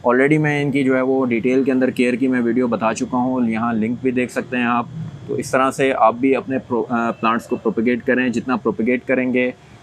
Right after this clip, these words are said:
एक से दो, दो से चार जो है वो आपके multiply भी होंगे plants, और जो propagation होती है, जो mother plant होता है,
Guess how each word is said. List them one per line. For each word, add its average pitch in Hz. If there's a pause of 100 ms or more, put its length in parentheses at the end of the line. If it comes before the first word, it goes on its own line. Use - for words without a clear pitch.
(100)
एक 131
से 135
दो, 123
दो 120
से 127
चार 117
जो 120
है 113
वो 117
आपके 113
multiply 127
भी 131
होंगे 127
plants, 127 (300)
और 120
जो 127
propagation 123
होती 143
है, 139
जो 127
mother 120
plant 131
होता 123
है, 123